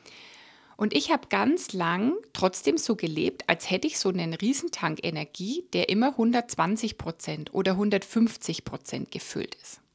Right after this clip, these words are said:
Aber es geht nicht. Du kannst einen Tank, ein Behältnis nur zu hundert Prozent füllen.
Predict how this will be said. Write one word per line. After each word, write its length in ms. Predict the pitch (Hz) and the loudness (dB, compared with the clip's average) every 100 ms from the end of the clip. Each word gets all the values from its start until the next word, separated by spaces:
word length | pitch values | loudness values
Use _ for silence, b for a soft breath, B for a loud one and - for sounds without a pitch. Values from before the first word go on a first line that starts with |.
| - | -8
Aber 100 | 180 | -4
es 160 | 185 - | -4 0
geht 220 | 302 - | -2 -2
nicht. 200 | - - - - | -6 -8 -10 -10
Du 60 | |
kannst 420 | - - 277 - 180 | -4 0 2 0 -8
einen 80 | |
Tank, 400 | - - 202 247 - | -4 2 2 2 0
ein 120 | 180 | -2
Behältnis 640 | 170 185 214 220 233 - B B B B - | 0 2 2 2 0 -2 B B B B 0
nur 340 | 214 226 233 | 4 4 2
zu 180 | - 190 | 0 2
hundert 320 | 196 208 208 | 4 2 0
Prozent 480 | - 175 - 175 170 | -2 -6 -2 -2 -2
füllen. 360 | - - 175 | -4 -6 -6